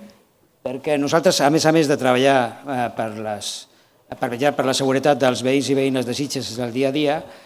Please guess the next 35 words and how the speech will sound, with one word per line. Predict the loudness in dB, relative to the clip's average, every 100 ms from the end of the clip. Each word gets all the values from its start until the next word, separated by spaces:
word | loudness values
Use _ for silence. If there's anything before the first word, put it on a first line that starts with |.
| _ _
eh, | -4 0 2 2 0 -2 -4
ens | -4
importa | -2 0 0
moltíssim | 0 -2 -2 -2 -4 -2
els | 0 2 0 0 -4 -6 -8 -12 -10
visitants, | -8 -4 0 -2 -2 -8 -10 -12 _ _ _ _ _ _ _ _ _ _
perquè | -6 -4 0 2 4 4 4 2 0
som | -2 0 2
gent | 2 2 4
que | 6 6
ve | 2 2
cada | 2 4
dia. | 4 2 0 -4
Eh, | -2 0 0 -2
jo | -4
quan | -2 0
vaig | 0 -2
entrar | -2 -2
aquí | 0 -2
fa | 0
vint-i-cinc | -2 -2 -2 0 4
anys, | 4 2 -6 -10 -20 _ _ -4
el, | 2 4 4 2 2 0 -2 -6 -10
a | -6 -4
l'hivern | 0 6 8 8
baixava | 2 4 4
moltíssim | 4 2 2 4
a | 2
la | 4
feina | 2 2 -2 -6 -16 -20 -20 _ _ _ -2
i | 0 2
treballava | 4 4 4 2
moltíssim | 0 0 2
a | 2
l'estiu. | 0 0 0